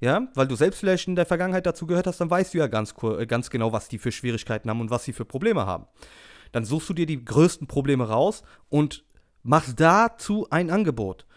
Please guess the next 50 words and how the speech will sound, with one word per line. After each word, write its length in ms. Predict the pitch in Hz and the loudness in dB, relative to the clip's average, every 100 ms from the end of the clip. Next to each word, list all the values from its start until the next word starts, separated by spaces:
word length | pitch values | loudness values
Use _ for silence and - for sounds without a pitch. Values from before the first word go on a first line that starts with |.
| - _ - | -20 _ -4
Ja, 240 | 113 165 _ - - | -4 -4 _ -20 -6
und 180 | 131 - | -4 2
kannst 320 | 165 196 - | 2 2 2
dann 160 | 196 | 2
deiner 220 | 226 190 180 | 2 0 0
Zielgruppe 380 | 196 185 180 | -2 -4 -2
dabei 200 | 175 156 | 0 2
helfen, 280 | 135 196 170 | 2 2 0
dieses 200 | 156 147 | -4 -6
Problem 360 | - 170 185 180 | -4 -2 0 -2
zu 100 | 180 | 2
lösen. 300 | 180 127 87 - - | 2 2 -8 -18 -6
Wenn 100 | - | 0
du 80 | 180 | 2
eine 120 | 185 | 0
Zielgruppe 420 | - 220 214 196 | -2 -4 0 2
auswählst, 640 | 160 226 - 131 131 131 | 4 2 2 -2 -2 -2
die 140 | 127 151 | -4 -2
du 160 | 151 | -2
noch 220 | 156 160 143 | 0 0 0
nicht 180 | 131 | -4
kennst, 340 | - 156 254 - | 2 2 2 -2
wie 100 | 208 | -6
ich 60 | |
es 60 | - | -2
vorhin 180 | 208 208 | -2 0
gesagt 340 | 185 190 - | 0 0 0
habe, 100 | 202 | -2
dann 100 | 180 | -2
kommunizier 560 | 175 185 190 180 - 262 | 0 0 0 -2 0 0
mit 140 | 247 | 0
dieser 180 | 196 180 | 2 0
Zielgruppe, 380 | - 160 - 196 | 0 -8 -4 -4
sprech 320 | - 185 220 | -2 -2 0
mit 140 | 220 | -2
dieser 200 | 185 160 | 0 -2
Zielgruppe, 400 | - 147 135 156 | 0 -4 -4 -2
damit 320 | - 160 165 147 | 0 0 -2 -2
du 60 | |
mehr 500 | 175 165 175 214 165 - - - _ - | -2 0 2 4 2 0 -20 -20 _ -2
aus 200 | - 160 | 4 4
dieser 220 | 180 165 | 4 0
Zielgruppe 500 | 165 175 165 160 165 - - - - | 0 -2 -2 4 2 2 -12 -20 -2
erfährst, 600 | 139 - 185 185 120 - | -2 2 4 6 4 0
damit 200 | 135 135 | 0 -2
du 80 | |
genau 360 | 127 151 165 190 | -2 2 4 4
weißt, 340 | 170 165 156 | 2 0 0
weil 180 | 139 143 | 0 0
sie, 220 | 143 160 | 0 -6